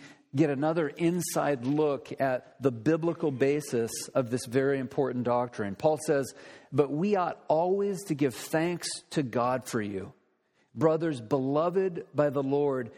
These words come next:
because God," what? "Chose you as the first fruits to be saved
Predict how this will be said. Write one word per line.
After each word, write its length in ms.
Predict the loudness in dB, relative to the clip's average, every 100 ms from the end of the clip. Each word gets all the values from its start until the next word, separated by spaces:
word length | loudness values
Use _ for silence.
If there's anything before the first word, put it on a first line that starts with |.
| -2
because 340 | 0 2 0
God," 420 | 0 0 2 0
what? 400 | 0 0 0 -2 -10 -20 _ _ _ _ _ _ _ _ -4
"Chose 680 | -2 0 2 2 0 -2
you 440 | 0 0 0 -4 -8 _ _
as 140 | 0 0
the 200 | 0 -4 -4 0
first 320 | 2 2 -4
fruits 560 | -4 0 2 0 -4
to 80 | -4
be 160 | -2 -2 -4 -2
saved 520 | 0 0 0 -4 -6